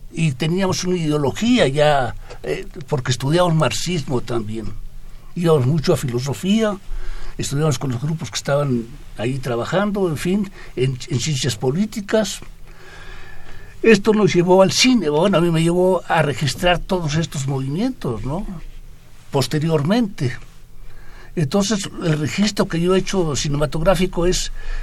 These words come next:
con, eh, comenzó en sesenta y seis, haciendo un homenaje a Rubén Jaramillo,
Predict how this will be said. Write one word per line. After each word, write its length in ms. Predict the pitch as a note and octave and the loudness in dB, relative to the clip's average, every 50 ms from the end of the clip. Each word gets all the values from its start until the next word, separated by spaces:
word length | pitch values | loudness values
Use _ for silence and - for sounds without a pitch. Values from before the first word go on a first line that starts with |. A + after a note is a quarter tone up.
| - - | -2 0
con, 180 | - E3 D3+ D#3 D#3+ D#3+ D3 D3 E3 D#3+ | 2 4 4 4 4 2 2 0 2 2
eh, 220 | D3 C#3+ C3+ B2+ - | 2 4 4 2 0
comenzó 480 | - D3 D#3 D#3+ D#3 - - - F3+ | 0 0 2 0 0 2 2 4 4
en 120 | F3 E3+ D3+ | 4 4 2
sesenta 540 | - C3 B2 - - D3 C3+ B2 - C3 | 2 0 2 2 2 0 0 0 0 0
y 80 | C3 B2+ | 0 0
seis, 680 | B2+ - - G3+ C4+ B3+ - - - - - - - - - - - - - - - - - - - - | 0 0 0 0 0 0 -2 -2 -4 -4 -4 -6 -8 -10 -12 -12 -14 -14 -14 -14 -14 -16 -16 -16 -10 -4
haciendo 340 | - D#3 C3 - F3+ F3+ F3+ | -2 0 2 2 2 2 2
un 80 | E3 D#3+ | 2 2
homenaje 440 | D#3 D#3 D3+ D3+ F3 F3 - - F3 | 2 2 2 2 2 2 4 4 4
a 40 | |
Rubén 260 | D#3 C#3 D3 D3+ D#3+ C#3 | 4 4 2 2 0 0
Jaramillo, 560 | - D3 C#3+ C3 B2+ C3 C3+ C3 B2 B2 | 0 0 0 0 0 0 -2 -2 -6 -8